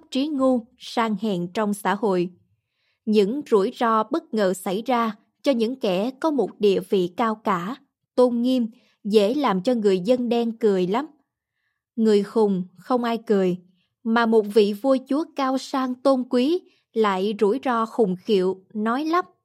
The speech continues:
nói ngọng, sẽ làm cho thiên hạ cười vang. Cũng như một cái lỗi chính tả, đối với thí sinh tiểu học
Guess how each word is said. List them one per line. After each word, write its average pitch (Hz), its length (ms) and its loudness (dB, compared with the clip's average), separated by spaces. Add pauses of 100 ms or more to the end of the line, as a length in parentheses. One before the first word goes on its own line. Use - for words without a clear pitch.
(120)
nói 247 220 -4
ngọng, 214 380 -4 (320)
sẽ 226 340 -2
làm 233 300 -2
cho 277 120 -4
thiên 277 240 -4
hạ 208 260 -4 (100)
cười 190 220 2
vang. 254 320 0 (1040)
Cũng 226 240 0
như 220 340 4
một 190 300 -2
cái 285 100 -4
lỗi 208 200 0 (100)
chính 277 260 -6
tả, 202 360 -4 (420)
đối 226 340 2
với 285 180 -4
thí 302 200 -4
sinh 220 280 -4
tiểu 202 280 0
học 220 320 -6